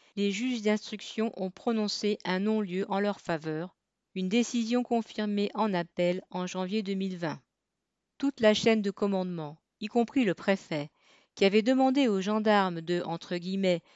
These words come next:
faire preuve d'une extrême fermeté », et le ministre de l'Intérieur de l'époque, Bernard Cazeneuve, a ainsi été dégagé de toute responsabilité.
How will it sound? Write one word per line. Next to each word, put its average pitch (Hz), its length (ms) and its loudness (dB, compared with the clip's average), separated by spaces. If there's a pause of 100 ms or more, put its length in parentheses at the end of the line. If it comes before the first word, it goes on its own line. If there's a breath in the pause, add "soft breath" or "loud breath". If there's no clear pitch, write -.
(180 soft breath)
faire 175 300 -2
preuve 190 340 -2
d'une 165 120 -6
extrême 185 420 -2
fermeté », 175 680 -4 (240)
et 156 140 -4
le 165 100 -4
ministre 233 500 2
de 175 80 -2
l'Intérieur 175 540 -2
de 165 100 -6
l'époque, 170 540 -4
Bernard 175 480 0
Cazeneuve, 175 580 -4 (260 soft breath)
a 202 120 6
ainsi 214 320 2
été 202 220 0
dégagé 208 640 2
de 175 160 -6
toute - 260 -6
responsabilité. 196 1080 -4